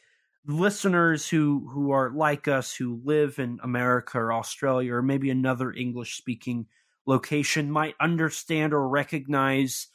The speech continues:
or be interested in. Um, so that's what we're here for, and that's what we're gonna talk about. And obviously, we're gonna start off with a bang. So I wanna talk about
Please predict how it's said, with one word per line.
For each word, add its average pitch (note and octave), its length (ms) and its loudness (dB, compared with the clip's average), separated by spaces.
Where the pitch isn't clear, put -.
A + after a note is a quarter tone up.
or D#3+ 160 2
be D#3+ 220 0
interested G3+ 580 -4
in. - 220 -16
Um, A#2 480 0
so D3 560 2
that's - 320 -2
what G#3 180 2
we're D#3+ 200 4
here A2+ 280 -6
for, - 400 -18
and B2+ 140 -6
that's G3 260 -4
what F#3+ 180 0
we're C#3 160 2
gonna A2+ 200 -4
talk - 440 -14
about. - 140 -14
And D3+ 220 0
obviously, G3+ 680 0
we're E3 120 0
gonna F3 140 2
start E3+ 280 0
off D3 220 -2
with D#3+ 140 -2
a D#3 60 -2
bang. A#2+ 520 -2
So - 360 -2
I A3 140 2
wanna G#3 260 4
talk B2 400 0
about A#2 500 -2